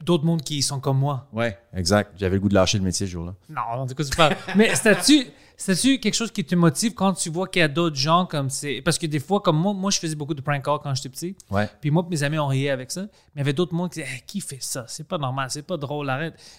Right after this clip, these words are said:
Speaker 1: Mais quand je suis qu'il y a plein de monde qui font ça ici aux États-Unis, j'étais comme, « OK, j'ai pas de, c'est drôle. »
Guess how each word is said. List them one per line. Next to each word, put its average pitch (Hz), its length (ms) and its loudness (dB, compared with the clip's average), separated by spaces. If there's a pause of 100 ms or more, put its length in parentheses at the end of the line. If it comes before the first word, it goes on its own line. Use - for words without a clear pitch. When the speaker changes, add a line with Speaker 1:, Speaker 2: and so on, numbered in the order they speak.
Speaker 1:
Mais 147 140 -2
quand 202 500 4
je 131 180 0
suis - 300 -6
qu'il 151 80 -4
y - 20 -2
a 123 60 -8
plein 160 320 0
de 151 40 0
monde 151 220 -4
qui - 120 -14
font 131 160 -6
ça 170 200 -2
ici 151 380 -2
aux 131 40 2
États-Unis, 135 480 -2
j'étais - 140 -10
comme, « 139 160 -6 (340)
OK, 277 160 -6 (140)
j'ai 156 140 -4
pas 214 100 -2
de, 190 60 -8 (320)
c'est 196 200 4
drôle. » 165 440 10